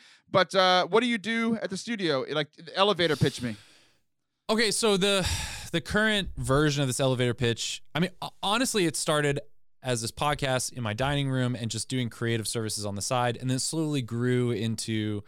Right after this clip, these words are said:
Speaker 2: collaborating with other local Catholic creatives and, you know, doing podcasting or creative services or video production.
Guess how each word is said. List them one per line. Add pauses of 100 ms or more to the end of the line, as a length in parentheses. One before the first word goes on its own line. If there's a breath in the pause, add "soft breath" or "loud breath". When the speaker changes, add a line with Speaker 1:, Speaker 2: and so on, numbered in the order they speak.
(340 soft breath)
Speaker 2:
collaborating
with
other
local
Catholic
creatives (420 soft breath)
and, (380)
you
know,
doing
podcasting
or
creative
services
or
video
production.